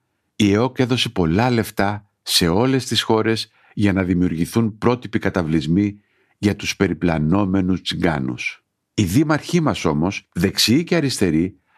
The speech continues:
αντί να κάνουν τα κάμπινγκ, έκαναν δημοψηφίσματα. Λεφτά για τους γύφτους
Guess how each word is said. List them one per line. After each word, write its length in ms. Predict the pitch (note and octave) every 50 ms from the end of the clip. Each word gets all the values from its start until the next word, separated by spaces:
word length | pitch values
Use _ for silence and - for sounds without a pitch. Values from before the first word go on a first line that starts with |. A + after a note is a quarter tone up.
| _ - - -
αντί 340 | - F2+ F2 F2 G2 A#2+ D3
να 120 | C#3+ C3+
κάνουν 360 | A2+ - C3 B2+ B2+ A#2+ A#2
τα 100 | G#2+ A#2
κάμπινγκ, 520 | G2+ - - G#2 G2 E2 E2+ A2+ A#2+ B2 A#2+ _ _ _ _ _ _ _ _ _ _ _
έκαναν 440 | - A#2+ B2 - - C3 B2+ C3 A#2+
δημοψηφίσματα. 1160 | G#2+ A#2+ A2 G2+ G2+ F#2+ - - F#2+ - - A#2 F#2 D#2 C#2 C2 C2 - - - - - - _ _ _ _ _ _ _ _ _ _ _ _ - - - -
Λεφτά 400 | - G2+ F2+ E2 - - - B2
για 160 | A#2 A2+ A2
τους 160 | - F#2 D#2+
γύφτους 640 | D2 D2+ C3+ D#3 D3+ - - F#3 F#3 - - -